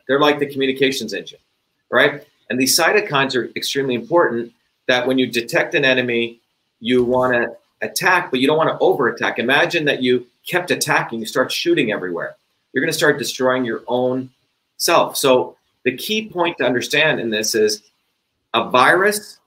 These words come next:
a bacteria is not what kills you. I'll repeat that. It is not a virus or bacteria, uh, the pathogen that kills you. It is your body's overreaction to it.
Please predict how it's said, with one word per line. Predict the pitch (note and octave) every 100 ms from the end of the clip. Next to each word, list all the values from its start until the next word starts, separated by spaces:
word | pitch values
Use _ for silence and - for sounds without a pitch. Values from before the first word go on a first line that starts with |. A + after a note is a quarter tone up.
| _ -
a | -
bacteria | - B2 B2 - D#3+ D#3+ -
is | A2+
not | G2 A2+ D3 C3
what | C#3+ -
kills | C#3+ C3 G2+
you. | G2
I'll | F#2+
repeat | F#2+ - D#3+ D#3
that. | E2 C#2 - _ _ _ _
It | -
is | B2+ A#2
not | C#3+ F3+
a | G3
virus | - C3+ C#3 D3 C#3+
or | G#2
bacteria, | G2+ - C#3 C3+ B2+
uh, | - -
the | G#2+
pathogen | B2 B2+ C3 A#2 G#2+
that | G2 G2+
kills | - -
you. | F#2+ - _ _ _ -
It | D3+
is | F3 D#3+
your | C#3+
body's | A2 B2 C3 B2+ A#2+ - -
overreaction | B2+ A2+ G#2+ G#2+ B2 C3+ - F#2+
to | - -
it. | -